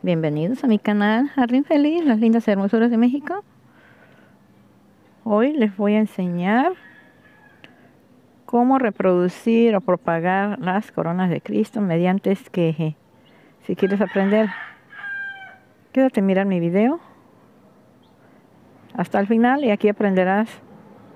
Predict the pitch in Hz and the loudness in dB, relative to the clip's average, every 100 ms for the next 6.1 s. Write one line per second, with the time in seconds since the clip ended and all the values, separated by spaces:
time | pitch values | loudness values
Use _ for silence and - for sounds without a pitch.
0 | - - - - - - 254 277 285 208 | -20 -20 -20 -20 -20 -2 2 2 2 0
1 | 196 196 196 226 233 247 240 240 214 214 | 0 2 4 4 4 2 2 2 0 0
2 | 226 190 180 185 196 214 - - 202 202 | -2 -2 0 0 2 0 -2 -2 2 2
3 | 214 208 _ - 165 190 190 196 175 165 | 0 -4 _ -6 -4 2 2 2 0 0
4 | 175 202 185 - - 185 190 185 175 180 | 2 2 2 -2 -2 0 0 0 0 0
5 | 180 - 165 165 160 151 - 156 147 - | -2 0 -2 0 -2 -4 -6 -8 -8 -8